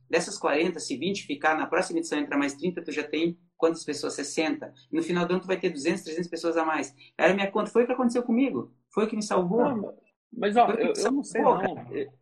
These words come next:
Speaker 2: eu acho que você pode criar parcerias, cara, sem, sem essa, essa...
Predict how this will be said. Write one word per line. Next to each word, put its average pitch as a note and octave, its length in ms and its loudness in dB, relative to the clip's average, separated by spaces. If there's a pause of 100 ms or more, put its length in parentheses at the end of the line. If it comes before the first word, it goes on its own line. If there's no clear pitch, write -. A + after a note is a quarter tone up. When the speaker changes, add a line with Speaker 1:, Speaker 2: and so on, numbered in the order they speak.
(580)
Speaker 2:
eu B3+ 160 2
acho A#3 220 0
que - 60 -20
você C4 100 -8
pode G#3+ 260 -4
criar G3 280 -4
parcerias, G3 520 -6
cara, B2+ 220 -10
sem, G#3+ 340 -8 (180)
sem D4 580 -2
essa, F#3+ 440 0 (200)
essa... C#3+ 520 -6